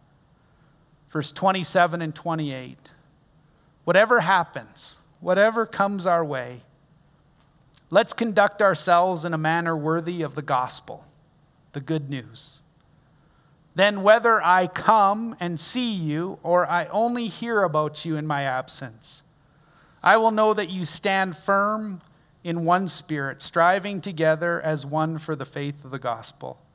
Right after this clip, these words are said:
so that we won't be frightened in any way by those who oppose us. In a couple weeks, we're gonna look at the practical ways that God wants us to implement Christ's vision for us.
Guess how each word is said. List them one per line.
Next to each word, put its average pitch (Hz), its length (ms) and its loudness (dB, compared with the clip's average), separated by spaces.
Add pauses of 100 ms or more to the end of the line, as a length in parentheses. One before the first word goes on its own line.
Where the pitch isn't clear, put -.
(800)
so - 160 -6
that 165 160 2
we 170 100 -6
won't 170 240 -4
be 165 120 -8
frightened 147 600 0
in 139 140 -6
any 147 240 -6
way 135 440 -6
by 120 140 -4
those 123 280 -10
who 123 140 -14
oppose 117 400 -18
us. - 400 -20 (1040)
In 156 80 -6
a 165 40 -2
couple 196 440 4
weeks, - 680 -8 (140)
we're 170 100 -4
gonna 180 160 -2
look 180 240 0
at 175 120 -4
the 175 60 -2
practical 165 640 -2
ways 147 300 -4
that 143 120 -6
God 143 220 0
wants 131 280 -6
us 131 160 -6
to 143 100 -12
implement 127 600 -12 (440)
Christ's 143 300 -2
vision 131 360 -8
for 123 220 -10
us. - 420 -14